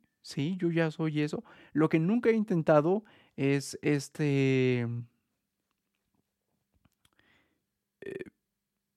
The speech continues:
no sé cómo llamarlo, pero es como para broncearse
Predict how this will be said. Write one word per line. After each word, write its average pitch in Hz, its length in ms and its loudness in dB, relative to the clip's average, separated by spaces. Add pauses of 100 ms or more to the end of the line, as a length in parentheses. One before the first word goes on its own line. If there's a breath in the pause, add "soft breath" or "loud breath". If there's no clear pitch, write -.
(160)
no 127 300 0
sé 139 120 -6
cómo 139 220 -2
llamarlo, 135 480 0
pero 135 200 2
es 135 160 -4
como 170 220 -2
para 135 240 2
broncearse 127 1120 0